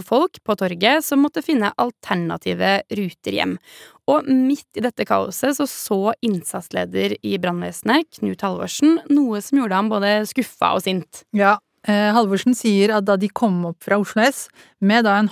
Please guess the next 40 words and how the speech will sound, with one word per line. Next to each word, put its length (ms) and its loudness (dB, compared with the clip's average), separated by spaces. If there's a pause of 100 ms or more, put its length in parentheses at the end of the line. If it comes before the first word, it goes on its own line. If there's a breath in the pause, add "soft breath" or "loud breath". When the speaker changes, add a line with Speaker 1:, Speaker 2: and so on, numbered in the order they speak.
Speaker 2:
hardt 220 -2
skada 440 0
person 320 -2
på 120 2
båre, 360 2
så 160 0
ble 160 2
de 120 4
møtt 200 -4
av 160 0
en 140 2 (100)
vegg 380 2 (220)
med 120 0
folk 240 -2
som 160 0
sto 160 -4
og 80 -8
filma 320 -4
dem. 160 -10 (560 soft breath)
Og 80 4
han 80 4
sier 160 2
også 260 2
at 100 0
det 100 4
var 140 4
personer 500 0
der 180 2
som 240 -2
fleipa 640 0
og 80 0
lo. 200 -2 (540 soft breath)
Eh, 240 4
dette 240 2
gjorde 220 4
han 100 4
naturlig 320 0
nok 300 0
veldig 340 -2
provosert, 540 0